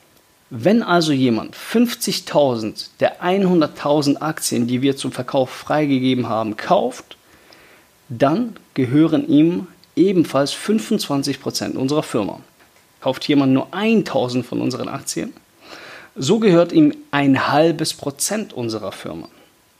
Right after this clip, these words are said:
Das Ganze ist richtig, richtig gut für uns, denn wir beide bekommen das Geld, welches wir brauchen, welches wir einsetzen können, um die Bundeswehrbestellung zu realisieren, also um die entsprechenden Stiefel zu produzieren und so weiter und so fort.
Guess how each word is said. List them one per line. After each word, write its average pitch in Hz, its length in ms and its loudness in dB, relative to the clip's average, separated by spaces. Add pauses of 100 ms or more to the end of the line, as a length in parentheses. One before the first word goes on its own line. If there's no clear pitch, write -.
(160)
Das 127 120 -6
Ganze 277 300 4
ist - 180 -2
richtig, 185 360 0
richtig - 280 -4
gut 160 180 -4
für 104 160 -6
uns, 95 260 -4
denn 113 480 -4
wir 120 80 -2
beide 143 220 2
bekommen 127 320 0
das 110 140 -2
Geld, 135 260 0
welches 120 300 -6
wir 113 80 -4
brauchen, 127 760 0
welches 131 280 -6
wir - 100 -2
einsetzen 139 460 2
können, 135 240 0
um 123 100 0
die 117 80 0
Bundeswehrbestellung 117 1300 0
zu - 120 -6
realisieren, 110 720 2 (200)
also 120 180 -6
um 107 120 0
die - 120 -4
entsprechenden - 420 -6
Stiefel - 340 -4
zu 135 120 -6
produzieren 123 580 -2
und 123 80 0
so 120 100 -2
weiter - 200 -4
und 110 100 -4
so 110 80 -2
fort. - 320 -2